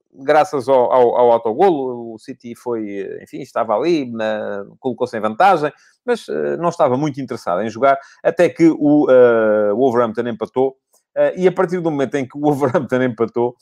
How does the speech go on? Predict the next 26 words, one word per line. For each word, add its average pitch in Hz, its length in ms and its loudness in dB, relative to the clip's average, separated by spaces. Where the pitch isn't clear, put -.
eh, 120 440 4
aquilo 147 280 0
que - 60 -20
se - 120 -14
viu, 139 180 -4
e 180 40 -2
ainda 208 160 -4
demorou, 185 400 2
pá, 135 120 2
aí 120 160 -2
vinte 123 240 -10
minutos 131 400 -6
a 113 60 -12
chegar 117 260 0
o 117 60 0
dois 117 220 0
a 123 60 -2
um, 110 240 -6
portanto, - 180 -20
o 98 40 -20
Wolverhampton 104 460 -4
empatou 101 280 -10
por 92 120 -14
volta 98 200 -4
dos 101 220 -18
sessenta, 127 400 -6